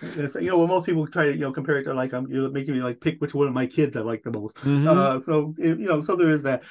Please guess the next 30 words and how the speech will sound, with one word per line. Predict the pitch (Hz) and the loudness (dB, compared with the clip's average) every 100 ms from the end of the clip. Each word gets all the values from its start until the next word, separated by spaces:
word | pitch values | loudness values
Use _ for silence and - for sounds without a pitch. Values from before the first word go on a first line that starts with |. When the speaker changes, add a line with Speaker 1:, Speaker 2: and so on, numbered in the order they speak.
| - | -2
Speaker 1:
Okay, | 392 339 196 | 2 4 4
so | 226 190 | 4 0
before | 196 226 269 | 2 2 4
I | 320 | 4
let | 220 214 - | 2 0 -2
you | |
go, | 220 185 202 254 | -2 0 2 2
uh, | 170 160 | 4 6
I | 156 | 6
wanna | 165 170 156 147 - - 160 160 | 6 4 0 -2 -10 -12 -12 -10
thank | 160 196 190 | -4 -2 2
you, | |
of | 139 | 2
course, | 151 165 180 | 4 2 0
for | 135 127 - | -4 -4 -2
giving | 143 160 | -2 -2
us | |
some | 165 170 | -2 -4
time. | 151 160 | -2 -2
I | 156 | 0
wanna | 165 202 | 0 0
give | 202 | -4
you | 190 | -4
an | |
opportunity, | 175 - 185 196 | -6 -6 -10 -8
of | 185 | -2
course, | 165 170 | -2 -2
to | |
promote, | - 180 180 175 _ - _ - | -8 -4 -4 -4 _ -20 _ -6
uh, | 147 127 123 123 | 0 2 2 0